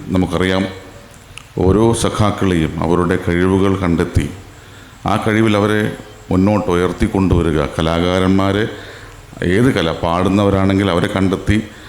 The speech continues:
പാർട്ടിക്ക് ഉപയോ-, ഉപയോഗപ്പെടുത്തിക്കൊണ്ട് അവരെ പാട്ടിലൂടെ പാർട്ടി വളർ-, പാട്ട് പാടിക്കൊണ്ട് പാർട്ടി വളർത്താൻ ഉപയോഗപ്പെടുത്തുക, അവരെ പാട്ടുകാരാക്കി ഉയർത്തിക്കൊണ്ടുവരിക.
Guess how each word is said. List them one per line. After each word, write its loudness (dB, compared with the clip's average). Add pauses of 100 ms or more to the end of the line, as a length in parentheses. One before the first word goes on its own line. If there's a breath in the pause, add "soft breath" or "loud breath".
(260 loud breath)
പാർട്ടിക്ക് -2
ഉപയോ-, 2
ഉപയോഗപ്പെടുത്തിക്കൊണ്ട് 0
അവരെ 0 (480 loud breath)
പാട്ടിലൂടെ 0 (840)
പാർട്ടി -4
വളർ-, 0
പാട്ട് 0
പാടിക്കൊണ്ട് 0 (160)
പാർട്ടി 0
വളർത്താൻ 0
ഉപയോഗപ്പെടുത്തുക, 0 (720 loud breath)
അവരെ 0 (100)
പാട്ടുകാരാക്കി -2
ഉയർത്തിക്കൊണ്ടുവരിക. 0